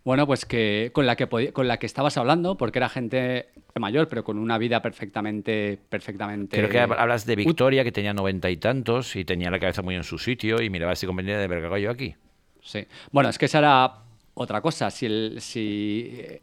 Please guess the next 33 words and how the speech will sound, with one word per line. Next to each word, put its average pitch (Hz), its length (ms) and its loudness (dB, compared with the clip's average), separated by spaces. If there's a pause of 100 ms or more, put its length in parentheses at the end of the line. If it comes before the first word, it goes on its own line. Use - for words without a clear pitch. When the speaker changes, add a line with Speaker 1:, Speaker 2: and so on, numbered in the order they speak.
(100)
Speaker 1:
el 120 120 -4
paciente 135 380 0
iba 143 160 6
bien, 170 280 4
pero 175 440 6
no 131 240 0
tenía 120 240 2
salida, 110 420 0 (140)
que 101 80 -6
eso 113 160 -6
también, 123 360 0 (240)
mm, 110 40 -8 (300)
eh, 113 280 4
¿por 110 140 2
qué? 147 160 6
Porque 117 220 0
la 110 80 2
familia 127 560 4 (240)
temía 143 340 6
contagiarse 120 680 0 (100)
Speaker 2:
Sí, 139 320 2
Speaker 1:
y - 60 4
Speaker 2:
hay, 135 60 8
Speaker 1:
no 151 60 8
querían 151 300 8
Speaker 2:
efectivamente, 131 160 4
hay 143 80 4
un - 20 4
Speaker 1:
recibirlo. 160 200 8
Speaker 2:
pasaje 147 420 2
que, 147 200 0
que 135 100 -2
dicen 123 300 0